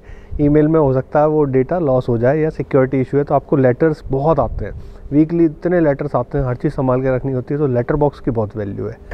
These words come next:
मेजर डिफरेंस और घर के अंदर वो है हॉट वाटर, जो बेंगलोर में मिसिंग है और ज़रूरत भी नहीं है शायद मेरे ख्याल में। तो हमारे यहाँ गीज़र्स होते हैं घरों में, अ, especially बेंगलोर में अगर मैं बात करूँ, तो bathroom में तो आपको फिर भी गर्म और ठंडा पानी मिल जाता है, लेकिन kitchen में नहीं मिलता।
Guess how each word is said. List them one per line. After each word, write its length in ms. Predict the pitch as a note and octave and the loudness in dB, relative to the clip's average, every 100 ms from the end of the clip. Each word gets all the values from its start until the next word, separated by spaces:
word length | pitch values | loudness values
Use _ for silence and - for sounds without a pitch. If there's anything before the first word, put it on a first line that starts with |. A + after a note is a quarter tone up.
| - | 2
मेजर 320 | D3 C#3+ D3 | 4 6 6
डिफरेंस 420 | B2+ B2+ - B2 | 4 4 4 4
और 200 | B2+ C3 | 6 4
घर 260 | A#2+ A#2+ C#3 | 4 4 4
के 140 | C3+ | 4
अंदर 300 | B2+ A2+ G#2+ G#2 | 4 2 -2 -2
वो 120 | C#3+ C3+ | 2 4
है 180 | D3 | 2
हॉट 320 | E3 - B2 A#2 | 0 0 0 0
वाटर, 260 | G2 F#2 - - - - - B2+ | -4 -6 -10 -10 -10 -10 -6 2
जो 140 | D3+ | 4
बेंगलोर 400 | C#3+ C#3+ D3 D#3 | 6 6 4 4
में 140 | D#3 | 4
मिसिंग 440 | D#3 C#3 B2 D#3 E3 | 4 4 2 0 2
है 60 | |
और 160 | F#3 F#3 | 2 4
ज़रूरत 260 | F3 D#3+ D3+ | 4 4 4
भी 160 | D3+ | 2
नहीं 160 | D3 C3 | 4 2
है 80 | B2 | 2
शायद 200 | B2 A#2+ | 0 2
मेरे 200 | A#2 A#2 | 0 2
ख्याल 180 | A2+ | 2
में। 220 | A#2 B2+ B2 | 2 -2 -2
तो 120 | C#3 | -2
हमारे 260 | B2+ C3 | 2 4
यहाँ 140 | A#2+ D3 | 4 4
गीज़र्स 340 | C#3+ D3 D#3 | 2 2 2
होते 220 | C#3+ C#3 | 0 -2
हैं 140 | D#3 C#3 | -4 -2
घरों 200 | B2 B2+ | -2 0
में, 140 | D3 | -4
अ, 960 | - - - - - A#2+ B2 A#2+ A#2+ B2 | -8 -10 -8 -6 -2 0 2 2 2 -2
especially 420 | - C#3+ - D3+ | 0 -2 0 2
बेंगलोर 380 | B2+ B2 B2+ C#3 | 4 4 2 2
में 120 | D3 | 0
अगर 120 | C3+ | 0
मैं 180 | C#3 C#3 | -2 0
बात 180 | C3+ C3 | 0 -2
करूँ, 260 | C3+ C#3+ D#3+ - - - - | -4 -6 -8 -12 -10 -8 -6
तो 80 | B2 | -2
bathroom 360 | A#2+ A#2+ D#3 | 0 0 0
में 160 | E3+ F#3+ | 0 0
तो 80 | G3 | 0
आपको 280 | F3 - D#3+ | 0 -2 0
फिर 140 | D3 | 2
भी 240 | C#3+ D3 C#3+ | 2 0 2
गर्म 280 | C#3 C#3 | 2 2
और 100 | C#3 | 0
ठंडा 220 | C3 C3+ C3 | -2 0 2
पानी 240 | B2+ C3+ | 2 0
मिल 160 | C3+ B2+ | 0 0
जाता 260 | A#2+ - | -2 0
है, 60 | C#3 | -2
लेकिन 180 | C#3 C#3 | -2 0
kitchen 320 | B2+ C3+ C3+ | 0 2 2
में 160 | C3+ | 2
नहीं 160 | B2+ A#2+ | 2 0
मिलता। 380 | A2+ G#2 - | -2 -6 -10